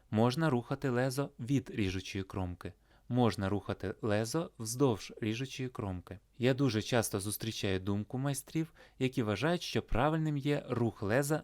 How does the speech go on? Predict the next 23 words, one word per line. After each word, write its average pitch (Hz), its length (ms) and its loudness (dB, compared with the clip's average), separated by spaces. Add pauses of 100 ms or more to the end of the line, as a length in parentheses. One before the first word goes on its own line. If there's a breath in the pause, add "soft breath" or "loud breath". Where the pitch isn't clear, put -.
на 139 320 2
ріжучу 113 400 -2
кромку. 90 480 -4 (320)
На 120 120 6
мою 139 340 2
ж 98 100 -4
думку, 110 460 0 (320 loud breath)
правильним 107 520 2
є 156 260 2
рух 117 340 -2
леза 135 400 0
на 131 280 2
ріжучу 98 400 -2
кромку 175 480 -2 (100)
і 190 180 0
від 120 380 0
ріжучої 110 540 -2
кромки, 101 480 -4 (280 loud breath)
або 113 320 4
комбінація 104 720 0
обох 117 360 2
цих - 300 -6
напрямків. 98 640 -6